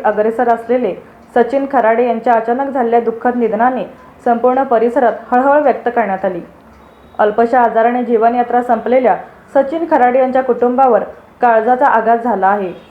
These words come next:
दोन लहान मुली आणि पत्नी असा छोटासा संसार, मात्र कर्त्या पुरुषाच्या निधनानंतर कुटुंब एकदम आधारविहीन झाले.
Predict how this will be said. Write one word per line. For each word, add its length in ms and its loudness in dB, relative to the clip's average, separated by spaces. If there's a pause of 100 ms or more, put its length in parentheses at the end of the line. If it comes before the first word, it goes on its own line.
(440)
दोन 200 2
लहान 320 0
मुली 320 -6 (240)
आणि 200 0
पत्नी 480 -2
असा 200 0
छोटासा 400 -2
संसार, 460 -2 (680)
मात्र 400 0
कर्त्या 420 0
पुरुषाच्या 460 0
निधनानंतर 720 0
कुटुंब 440 -2
एकदम 340 2
आधारविहीन 600 0
झाले. 520 -6